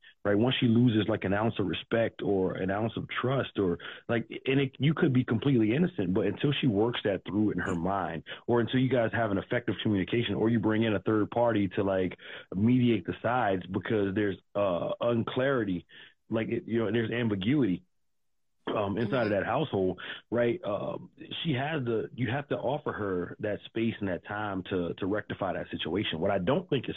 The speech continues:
Speaker 1: fair is if you continue to throw it in the person's face, but without effectively having a conversation. But as men, we have to stop trying to put women on our timeline for healing because we're conditioned to shake shit off and move on to the next thing.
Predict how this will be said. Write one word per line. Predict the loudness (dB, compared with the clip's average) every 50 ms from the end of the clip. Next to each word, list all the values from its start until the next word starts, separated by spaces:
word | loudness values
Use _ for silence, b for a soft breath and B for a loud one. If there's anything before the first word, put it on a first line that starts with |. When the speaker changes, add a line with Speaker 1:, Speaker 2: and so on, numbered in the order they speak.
| -4
Speaker 1:
fair | -4 -4 -4 -2 -6 -6 B B B B B B B B
is | -2 2
if | 2 0 0 0
you | -2
continue | -2 -2 -2 0 0 2 2 2 2
to | 0 -2
throw | -2 2 2 2 2
it | 2 0
in | -2 -2 0 0
the | 0
person's | -2 0 -2 -2 -2 -2 -6 -10 -14 -14 -4 -2
face, | 0 0 0 -2 -6 -10 -12 -4
but | -2 0 0 0 -2 -4 _ _
without | 0 2 2 4 2 2 0 -2 -4
effectively | -6 -2 -2 -4 -4 -2 -2 -2 0
having | 0 0 -2 -2 -4
a | -6
conversation. | -6 -6 -6 -6 -6 -8 -4 -4 -2 -2 -2 -6 -6 -2
But | 0 0 0 0 -2 B B B B B B
as | -2 -2 0 2
men, | 2 2 2 2 2 0
we | 0 0
have | 0 -2 -2
to | -6 -8
stop | -2 0 0 0 0
trying | -2 -2 -2 -2
to | -2
put | 0 0 0
women | 2 2 2 2 2 0
on | 0 0 0
our | -2 -4 -4
timeline | -4 -4 -4 -2 -2 0 0 0 -2 -2 -4 -4
for | -6 -4
healing | 0 2 2 4 2 2 0 0 -2
because | -4 -4 0 0 2 2 2 0 -4 B B B B B
we're | _ 2 2 2
conditioned | 0 -2 0 0 0 0 2 0 0
to | 0 0 0
shake | 0 0 0 0 -2
shit | -2 0 0
off | 0 0 0 -2 -2
and | 0 2
move | 4 4 4 2
on | 0 -2 -2
to | -2 -2
the | -2
next | 0 -2 -4 -6 -6 -4
thing. | -2 -2 -2 -2 -6